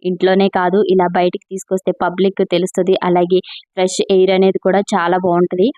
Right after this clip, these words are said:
చాలా చల్లగా ఉంది. అసలు ఇక్కడ ఉన్నంతసేపు కూడా అసలు ఎండ అనేది అయితే తెలియలేదు. ఈ చెట్లతోని చాలా చల్లగా ఉందన్నమాట.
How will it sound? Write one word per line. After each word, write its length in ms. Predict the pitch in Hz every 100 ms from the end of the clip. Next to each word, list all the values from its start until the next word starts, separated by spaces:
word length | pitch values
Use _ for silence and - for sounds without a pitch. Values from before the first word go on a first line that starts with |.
| _ _ -
చాలా 400 | 180 180 185 240
చల్లగా 400 | 247 202 196 196
ఉంది. 160 | 190
అసలు 220 | 196 190 190
ఇక్కడ 200 | - 175
ఉన్నంతసేపు 720 | 180 185 190 202 196 190 - 190
కూడా 200 | 190 208
అసలు 240 | 208 185 170
ఎండ 260 | 175 180 190
అనేది 300 | 185 190 190
అయితే 180 | 190 208 -
తెలియలేదు. 560 | 180 190 190 180 180 247 - - -
ఈ 80 | 208
చెట్లతోని 600 | - - 196 185 185 180
చాలా 440 | 175 190 165 175 208
చల్లగా 360 | - 208 180 196
ఉందన్నమాట. 500 | 190 190 185 185 170